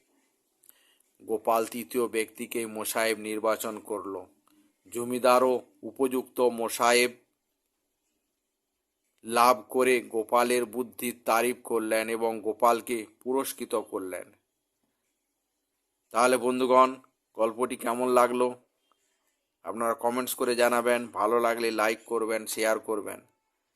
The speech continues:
আর এখনও যদি আমাদের গল্প শুনোর সদস্য না হয়ে থাকেন, তাহলে আজই চ্যানেলটি সাবস্ক্রাইব করে বেল আইকনটি ক্লিক করুন, তাতে করে প্রত্যেকটি নতুন নতুন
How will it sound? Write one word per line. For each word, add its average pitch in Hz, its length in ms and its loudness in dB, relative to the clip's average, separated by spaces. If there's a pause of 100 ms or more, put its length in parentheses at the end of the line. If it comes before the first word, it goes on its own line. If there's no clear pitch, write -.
(360)
আর 113 160 2
এখনও 131 320 0
যদি 127 260 2
আমাদের 123 360 2
গল্প 120 360 2
শুনোর 127 440 -2
সদস্য 120 480 -6
না 117 220 0
হয়ে 123 180 0
থাকেন, 123 400 -2
তাহলে 110 220 -2
আজই 120 580 -2
চ্যানেলটি 120 440 -6
সাবস্ক্রাইব 117 600 -4
করে 120 340 -2 (180)
বেল 120 280 0
আইকনটি 117 500 0
ক্লিক 117 300 -6
করুন, 127 340 -2 (160)
তাতে 107 240 -6
করে 117 240 -4
প্রত্যেকটি 123 600 -6
নতুন 127 420 -8
নতুন 131 360 -8